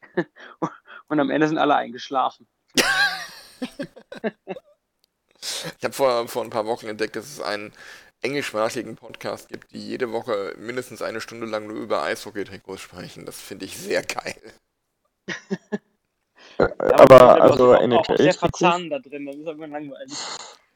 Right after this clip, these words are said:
Speaker 2: N-H-L-Trikots und, ähm, auch andere, glaube ich. Ich, äh, hatte den,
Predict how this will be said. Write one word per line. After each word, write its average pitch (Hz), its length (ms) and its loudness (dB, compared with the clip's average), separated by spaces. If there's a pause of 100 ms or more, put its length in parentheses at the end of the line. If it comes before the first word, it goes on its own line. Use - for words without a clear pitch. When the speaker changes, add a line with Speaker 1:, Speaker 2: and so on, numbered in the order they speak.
(160)
Speaker 2:
N-H-L-Trikots 131 1080 -2
und, 101 260 -10
ähm, 90 1040 -12 (220)
auch - 440 -10 (100)
andere, 113 560 -10
glaube - 500 -10
ich. - 240 -20
Ich, - 220 -20
äh, - 200 -10
hatte 110 300 -10
den, 117 360 -16